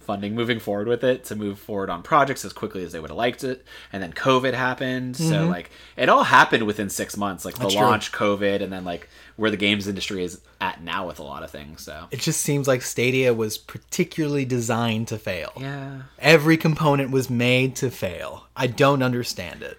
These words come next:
Speaker 2: <laughs> Like, I truly don't understand. Just a simple idea, like, I'm sitting here, like, just thinking about this going, "Wow, it really is stupid that you think I should pay for a subscription and then buy games a la carte.
Speaker 1: Mm-hmm.
Speaker 2: Are you fucking clown
Speaker 1: Yeah.
Speaker 2: shoes?"
Speaker 1: I'm only gonna do that from the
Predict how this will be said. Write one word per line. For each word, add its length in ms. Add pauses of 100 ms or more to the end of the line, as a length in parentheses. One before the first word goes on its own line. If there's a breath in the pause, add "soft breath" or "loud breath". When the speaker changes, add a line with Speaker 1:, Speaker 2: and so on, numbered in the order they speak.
Speaker 2:
<laughs> 60 (1080 loud breath)
Like, 240
I 80
truly 340
don't 180
understand. 520 (340 loud breath)
Just 200
a 60
simple 340
idea, 340
like, 180
I'm 120
sitting 240
here, 240
like, 160
just 180
thinking 220
about 180
this 140
going, 260 (540 soft breath)
"Wow, 340
it 180
really 300
is 120
stupid 360
that 80
you 140
think 200
I 40
should 180
pay 140
for 120
a 60
subscription 600
and 180
then 160
buy 200
games 280
a 100
la 80
carte. 440
Speaker 1:
Mm-hmm. 220 (140)
Speaker 2:
Are 40
you 120
fucking 340
clown 380
Speaker 1:
Yeah. 300
Speaker 2:
shoes?" 200 (120)
Speaker 1:
I'm 140
only 180
gonna 180
do 120
that 180
from 140
the 180